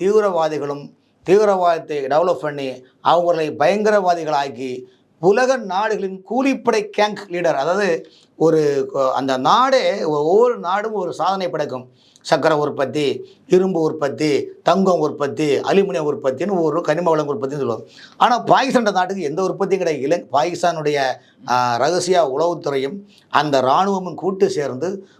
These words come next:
உலக நாடுகள் ஃபுல்லா பயங்கரவாதத்தை ஊக்குவிக்கிறது. அது மட்டும் இல்ல, இவர்கள் உலக பேங்க் ஒய் எம் எஃப் நிதி வங்கியிலிருந்து கூட நிதிகளை பெற்றுக்கொண்டு பயங்கரவாதத்தை பயிற்சிக்கு பெற்று அதன் மூலமாக கூலிப்ப-,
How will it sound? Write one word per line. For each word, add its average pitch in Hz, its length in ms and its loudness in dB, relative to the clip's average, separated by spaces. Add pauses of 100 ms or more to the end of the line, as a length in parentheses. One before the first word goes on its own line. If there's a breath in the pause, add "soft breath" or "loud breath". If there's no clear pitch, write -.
உலக 247 440 4
நாடுகள் 202 560 -4
ஃபுல்லா 165 280 -6 (100)
பயங்கரவாதத்தை 170 760 0 (100)
ஊக்குவிக்கிறது. 143 540 -2
அது 151 180 2
மட்டும் 143 240 0
இல்ல, 165 140 2 (400 loud breath)
இவர்கள் 165 480 4 (200 loud breath)
உலக 214 280 4 (480)
பேங்க் 156 380 2
ஒய் 165 80 -2
எம் 208 160 2
எஃப் 196 180 -2
நிதி 165 300 0
வங்கியிலிருந்து 160 540 0
கூட 175 200 2
நிதிகளை 170 440 2
பெற்றுக்கொண்டு 131 540 0 (440 loud breath)
பயங்கரவாதத்தை 165 720 2
பயிற்சிக்கு 139 440 -2
பெற்று 120 260 0 (340 loud breath)
அதன் 208 300 2
மூலமாக 185 500 4 (100)
கூலிப்ப-, 196 640 0